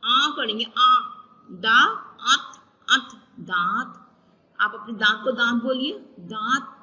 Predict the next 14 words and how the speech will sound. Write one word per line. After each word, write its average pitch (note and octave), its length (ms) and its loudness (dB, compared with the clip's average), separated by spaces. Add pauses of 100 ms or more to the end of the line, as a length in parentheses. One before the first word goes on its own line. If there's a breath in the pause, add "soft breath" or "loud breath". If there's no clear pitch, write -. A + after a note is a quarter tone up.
(180)
इसमें A#3 220 -12
हमने A#3 240 -6
नून A#3 300 -2
की C4+ 240 -8
आवाज़ G#3+ 480 -2
नहीं A#3 180 -2
निकाली A#3 380 -4
बल्कि G3+ 340 -10
नून A3+ 260 -4
गुन्ना G3+ 340 -6
की C#4 180 -8
आवाज़ F#3+ 380 -12
निकाली F3+ 380 -14
है। F3 360 -18